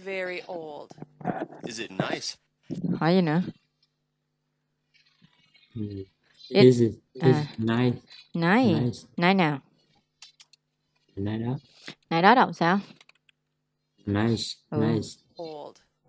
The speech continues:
Speaker 2: Is it nice?
Speaker 3: Nice. Bạn nói.
Speaker 1: Not really.
Speaker 3: Trả lời sao? Not
Speaker 4: Not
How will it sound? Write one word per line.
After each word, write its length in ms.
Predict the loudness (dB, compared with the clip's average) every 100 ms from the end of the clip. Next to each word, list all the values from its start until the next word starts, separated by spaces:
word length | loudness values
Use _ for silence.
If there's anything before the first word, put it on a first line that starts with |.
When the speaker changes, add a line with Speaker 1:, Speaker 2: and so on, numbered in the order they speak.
| _ _ _ -14
Speaker 2:
Is 160 | -8 -8
it 100 | -8
nice? 460 | -12 -10 -10 -12 -14 -18 _ _ _ _ _ _ _ _ _ _ _ _ _ _ _ _ _ -20 -20 -20 -20 -20 -20 _ -20 _ -8
Speaker 3:
Nice. 580 | -2 -2 -2 -6 -10 -10 _ _ _ -8
Bạn 80 | 0
nói. 160 | 0 0 -4 -14 _ _ -20 -20 -20 _ -12
Speaker 1:
Not 200 | -6 -4 -6 -10 -10
really. 640 | -8 -10 -10 -12 -16 -18 _ -20 _ _ _ _ _ _ _ _ _ _ -20 _ _ -18 -16 -16 -20 _ _ -20 _ _ -8
Speaker 3:
Trả 80 | -4
lời 200 | -2 -2
sao? 220 | -4 -8 -8 -14 _ _ _ _ _ _ _ _ _ _ _ _ _ _ _ _ _ _ _ _ -6
Not 260 | 0 4 4
Speaker 4:
Not 240 | 4 0